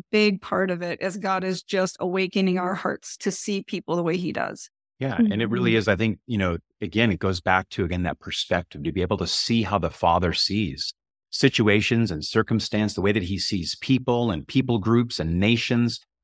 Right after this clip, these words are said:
Speaker 2: And we begin to see just what's in his heart. I like to say is we need to put on our God goals. Is that when we put on our
Speaker 3: <laughs>
Speaker 2: God goals, we actually see how the Father sees. And really, that's what changes everything, is that we begin to see through the lenses of love, is that,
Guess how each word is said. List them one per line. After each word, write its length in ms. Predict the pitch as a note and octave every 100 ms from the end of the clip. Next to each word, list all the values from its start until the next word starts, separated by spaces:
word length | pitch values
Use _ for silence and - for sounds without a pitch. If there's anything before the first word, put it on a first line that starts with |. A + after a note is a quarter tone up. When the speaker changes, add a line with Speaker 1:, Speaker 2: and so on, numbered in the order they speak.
| _
Speaker 2:
And 80 | G2
we 80 | A#2+
begin 240 | A#2+ D#3
to 100 | D#3
see 300 | C3+ - E3+
just 340 | D3+ A2 - - _ -
what's 180 | C3 -
in 140 | B2
his 240 | C#3 D#3 -
heart. 280 | C3+ G#2
I 120 | F2+ A#2+
like 140 | C#3
to 100 | A2+
say 200 | - A2
is 140 | G2
we 120 | G2+ D3
need 120 | E3
to 80 | A#2
put 220 | C#3 B2
on 200 | A2+ A#2
our 200 | F#2+ F2+
God 520 | E2 A2+ A#2+ A2 F#2+ _ _ G#2
goals. 500 | G2 D#2+ D2+ - - _ _ G#3+ -
Is 140 | A2 C3
that 120 | C3
when 100 | B2+
we 120 | A#2
put 140 | G#2
on 140 | D#3+ D3
our 140 | A#2+
Speaker 3:
<laughs> 20 |
Speaker 2:
God 400 | G#2+ D3 D#3+ D3+
goals, 240 | C3 A2 G2
we 160 | A#2
actually 300 | A#2+ A#2+ A#2
see 260 | G#2 - D3+
how 120 | B2
the 120 | G#2
Father 340 | F#2+ A2+ A2+ F#2+
sees. 380 | - D#3 C#3 G2+
And 180 | G2 - _ C3+
really, 240 | A#3+ G#3+
that's 340 | G2 C3 -
what 140 | F3+ -
changes 420 | - D3 D#3+ A2
everything, 460 | A#2 G#3+ - F#2+ F2
is 100 | E2+
that 140 | G#2+
we 100 | A2+
begin 320 | G#2 A2+ A#2+
to 100 | G2+
see 240 | - E3+ G3
through 140 | -
the 100 | G#2+
lenses 360 | G2+ A2 G#2 F#2
of 120 | E2
love, 600 | F#2 B2 D3+ F#2 E2 - _ _ _ _ _ -
is 160 | G#2 F#2
that, 240 | A2 G#2+